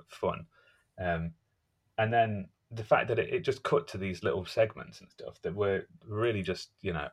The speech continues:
over in a couple of minutes. It, I think the pace of it just really picked up,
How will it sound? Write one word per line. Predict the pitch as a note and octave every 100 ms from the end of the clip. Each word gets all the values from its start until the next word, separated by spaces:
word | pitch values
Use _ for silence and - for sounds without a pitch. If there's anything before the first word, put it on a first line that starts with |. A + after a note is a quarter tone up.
| -
over | F#2 E2+ D#2
in |
a | E2
couple | - E2 D2+
of |
minutes. | F#2 E2 - - _ _ _ _
It, | - - C3+
I |
think | A#2+ F#3 -
the |
pace | A2 - E3 -
of | E2+
it | - - _
just | F#2+ -
really | G#2 G#2+ F#2+
picked | - - -
up, | C3+ F#2+